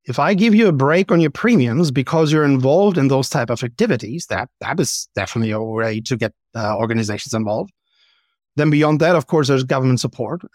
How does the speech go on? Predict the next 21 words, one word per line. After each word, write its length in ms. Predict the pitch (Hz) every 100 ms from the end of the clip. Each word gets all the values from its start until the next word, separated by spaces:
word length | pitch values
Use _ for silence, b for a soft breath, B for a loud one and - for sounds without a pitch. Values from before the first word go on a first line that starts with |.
| 123
and 260 | 120 117
general 320 | 135 131 135
encouragement 560 | 120 117 143 139 139 123
for 80 | 127
the 80 | 123
private 300 | 120 104 -
sector. 340 | 101 139 196 - _ _ _
Whether 240 | 143 165 170
that 240 | 170 160
is 340 | 175 165 160 -
that 420 | 143 131 123 120
we 280 | 120 131 127
find 400 | - 135 139 156
a 60 |
way 360 | 139 139 135 131
to 140 | 131 127
make 220 | 131 -
this 160 | 120 127
lucrative 540 | 123 143 135 - 135
for 200 | - 135
the 140 | 131